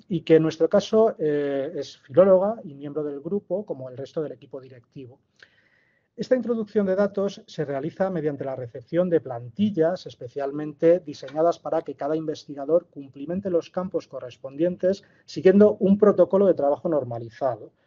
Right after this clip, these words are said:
Eh, bueno, esto evita que se introduzcan datos en la base de forma arbitraria, ¿no? Algo que provocaría múltiples excepciones que son contrarias a cualquier tipo de trabajo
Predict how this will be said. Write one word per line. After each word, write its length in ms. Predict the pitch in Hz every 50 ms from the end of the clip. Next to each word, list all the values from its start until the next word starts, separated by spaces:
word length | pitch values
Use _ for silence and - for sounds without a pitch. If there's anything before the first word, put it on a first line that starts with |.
| _ _ _ _ _ _ -
Eh, 360 | 165 151 151 147 147 143 143
bueno, 300 | 131 147 127 117 127 _ _ _
esto 320 | - 170 156 - - 196 180
evita 480 | 175 202 208 208 214 - 175 185 185
que 80 | - 135
se 120 | - 143
introduzcan 580 | 135 113 127 131 131 - - 160 156 156 151 139
datos 360 | 165 165 160 170 165 160 -
en 140 | 156 135 127
la 100 | 120 120
base 380 | 117 156 165 - - - 156
de 140 | 156 156 131
forma 260 | - - 143 127 139
arbitraria, 600 | 139 135 127 127 120 - 175 185 160 135 135 120 123
¿no? 160 | 151 196 196
Algo 200 | 139 139 160 170
que 120 | 170 165
provocaría 600 | 160 143 135 135 127 - 131 131 139 156 160 165 165 _ _ _ _ -
múltiples 560 | 147 156 180 185 - 165 147 139 135 117 -
excepciones 760 | 139 - - - 151 135 _ _ - 202 202 185 185 214 208
que 100 | - 143
son 180 | 127 - 147 156
contrarias 640 | - - 160 143 135 120 151 156 160 165 180 180 -
a 60 | 151
cualquier 400 | - 135 131 120 - 147 139 127
tipo 260 | - 160 - - 165
de 80 | 165 147
trabajo 480 | - 135 135 135 131 - 165 160 156